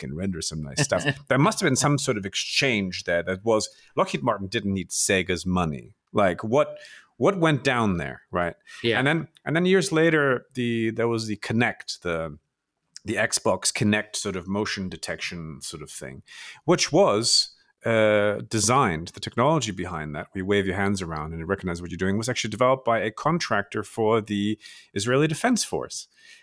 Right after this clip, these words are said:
Speaker 1: uh, in which they were somehow able to find, to di-, differentiate between whether a, it was just a Palestinian kid holding a ball, uh, or a bomb. Of course, we've, as we know, that worked out really well 'cause
Speaker 2: Yeah.
Speaker 1: they've been, not been killing
Speaker 2: Yeah.
Speaker 1: children at all. So,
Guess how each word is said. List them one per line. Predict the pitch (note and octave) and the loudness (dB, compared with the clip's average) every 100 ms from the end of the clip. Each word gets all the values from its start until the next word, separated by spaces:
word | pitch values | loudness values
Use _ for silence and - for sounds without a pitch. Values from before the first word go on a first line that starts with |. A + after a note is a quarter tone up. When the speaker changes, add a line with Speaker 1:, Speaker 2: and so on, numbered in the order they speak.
| _ | _
Speaker 1:
uh, | A2 A2+ A2+ A2+ | 0 2 4 2
in | A#2 B2 | 2 2
which | D#3 - | 2 2
they | C3 | 4
were | B2+ A#2+ - _ | 6 4 -2 _
somehow | - - G#3+ - D3+ | -4 0 0 2 4
able | C#3 C#3+ C#3+ | 4 4 2
to | C#3 B2 | 0 -4
find, | - C#3 C#3 B2 B2 - - _ | 0 4 4 4 0 -8 -14 _
to | D3+ | -2
di-, | D3+ D3 | 0 2
differentiate | D3 - D#3 F#3+ F#3+ E3 D3+ | 2 2 2 2 2 2 2
between | D3 - C#3 C3+ | -2 -2 0 4
whether | C#3 C3+ B2+ A#2+ | 4 6 4 2
a, | - _ | 0 _
it | B2 | 0
was | C3 | 0
just | F3+ - | 2 -2
a | D3+ | 0
Palestinian | - C3+ - C#3+ B2 | 2 2 2 0 0
kid | A2 C3+ A#2 | 0 0 0
holding | A2 G#2+ G#2+ | 2 2 2
a | G2 | 0
ball, | F#2 C3+ G#2+ E2+ E2 - - - - | 2 4 6 4 0 -6 -20 -20 -2
uh, | A2+ A2 G#2 G2 - - | 2 4 4 2 0 -6
or | A#2+ B2 | 2 4
a | G#2+ | 2
bomb. | F#2+ G#2 F2 D#2 D2 - | 2 2 2 -2 -6 -6
Of | G#2+ | 0
course, | B2+ A2 | 0 2
we've, | A2 G2 | 2 2
as | A2 G2+ | 2 2
we | G#2 | 2
know, | G#2+ G2+ | 4 4
that | G2+ | 2
worked | G#2 F2 | 0 -2
out | F#2 | -6
really | F#2+ F#2+ F2+ | -2 -2 0
well | F#2 E2+ | 0 0
'cause | F2+ G2 | 0 -2
Speaker 2:
Yeah. | F#2 | 0
Speaker 1:
they've | F2+ - | 0 0
been, | F#2+ F2+ | 0 2
not | G#2 F#2 - | 0 0 0
been | E2+ F2 | -2 -4
killing | - F#2 G2 | -4 -2 -2
Speaker 2:
Yeah. | |
Speaker 1:
children | F2 G2+ E2+ D2+ D2+ | -2 -2 -4 -8 -12
at | - | -6
all. | E2+ C#2+ - - - - - | -4 -4 -10 -20 -20 -20 -6
So, | - C3+ B2+ B2+ | 0 2 2 2